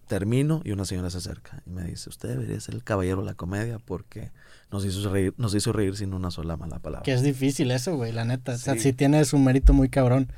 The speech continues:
Speaker 1: Exacto.
Speaker 2: Este, se, o sea, por ejemplo, yo también sigo mucho a Seinfeld, que Seinfeld también es, hace como que esa comedia
Speaker 1: Sí.
Speaker 2: muy limpia. Este, co-, ¿cómo su-, supe que, se, ahorita mencionabas a Teo González.
Speaker 1: Ujú.
Speaker 2: Supe que al principio incluso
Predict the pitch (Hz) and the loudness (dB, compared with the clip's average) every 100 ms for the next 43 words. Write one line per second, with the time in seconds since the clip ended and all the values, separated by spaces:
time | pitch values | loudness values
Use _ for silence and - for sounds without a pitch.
0 | - - - 95 90 - 127 123 - 135 | -14 -16 -12 -10 -12 -4 -2 -2 0 2
1 | 127 123 - - - 135 127 139 127 143 | 4 2 -4 -10 0 2 2 2 2 4
2 | 135 131 127 143 139 147 143 139 143 143 | 4 4 6 4 6 6 6 6 8 6
3 | 127 147 - 143 139 165 143 139 135 135 | 4 4 6 4 6 2 2 2 2 2
4 | 143 135 135 127 139 139 - 127 135 127 | 4 4 4 4 0 0 0 0 0 0
5 | 131 123 123 120 117 131 131 123 131 127 | 2 2 0 -4 -2 2 4 4 4 2
6 | 85 82 95 - - 127 135 139 135 127 | 2 -2 -6 -18 -6 2 6 6 6 4
7 | 165 170 - - - - - - 143 127 | 2 -2 -16 -20 -20 -20 -20 -2 2 2
8 | - 151 - 175 165 170 170 196 220 214 | 2 2 4 0 4 6 8 8 6 0
9 | _ - 190 180 - 165 208 202 - - | _ -4 -2 0 0 4 2 2 -6 -10
10 | - 180 160 147 185 180 170 156 151 139 | -4 2 2 6 6 6 4 4 4 6
11 | 139 151 143 143 151 135 151 139 120 127 | 6 6 6 6 6 6 6 4 2 2
12 | 120 190 - - - 160 180 170 196 165 | 4 2 0 -12 0 2 4 8 8 8
13 | 156 139 139 180 170 180 170 202 | 6 4 4 2 4 4 6 6